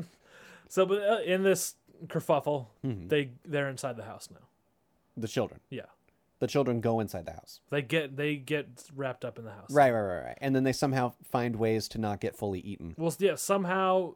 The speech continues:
Speaker 1: they don't get eaten, and somehow the house doesn't know they're in it anymore. I don't know what the house's awareness is like. Like, how does it know they're on the lawn, but it doesn't know they're inside?
Speaker 2: Right. So they're, okay, I know exactly what hap-, so they get inside, and then,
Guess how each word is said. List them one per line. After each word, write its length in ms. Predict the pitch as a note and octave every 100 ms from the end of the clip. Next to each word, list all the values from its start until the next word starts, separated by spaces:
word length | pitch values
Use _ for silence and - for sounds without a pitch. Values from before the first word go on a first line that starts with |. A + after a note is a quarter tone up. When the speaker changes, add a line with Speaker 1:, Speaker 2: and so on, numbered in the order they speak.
| D3
Speaker 1:
they 320 | D3+ D3+ D3
don't 240 | C#3 E3+
get 80 | D#3+
eaten, 220 | D3+ C#3
and 160 | C#3 C#3+
somehow 340 | - D#3 D3
the 80 | C3+
house 240 | B2+ B2+ -
doesn't 340 | C3 B2 B2+
know 240 | A#2+ A#2+
they're 200 | A#2 A2
in 100 | B2
it 140 | D#3 D3
anymore. 420 | E3+ E3+ F#3 F3+ - - - F3+
I 40 |
don't 100 | B3
know 100 | B3+
what 340 | F3 F#3 F3+ D3+
the 80 |
house's 380 | C#3+ E3 D3 C#3+
awareness 440 | D3 D3 E3 D#3+ D3
is 120 | C#3+
like. 160 | E3 D#3
Like, 140 | D3
how 140 | F3+
does 120 | G#3 F3+
it 60 |
know 120 | E3+
they're 120 | E3+ E3
on 80 |
the 40 | D3+
lawn, 400 | C#3+ D3 D3+ D3 - - -
but 80 |
it 100 | C#3
doesn't 260 | C3+ C3+ D3
know 220 | C#3 C#3
they're 160 | C3 C3
inside? 520 | B2+ - C3+ D3 C#3+ _ _ _ _ _ -
Speaker 2:
Right. 320 | D3 C3+ -
So 160 | - D#3+
they're, 240 | E3 E3+ -
okay, 240 | E3 D3+
I 160 | D3 F3+
know 240 | F#3 D#3+
exactly 400 | C#3 C3+ B2+ B2+
what 140 | A#2 G#2+
hap-, 180 | -
so 180 | - C#3+
they 120 | B2+
get 120 | C#3+ G#3
inside, 440 | F#3 E3 D3+ C3+
and 160 | C#3 C3
then, 280 | B2+ B2+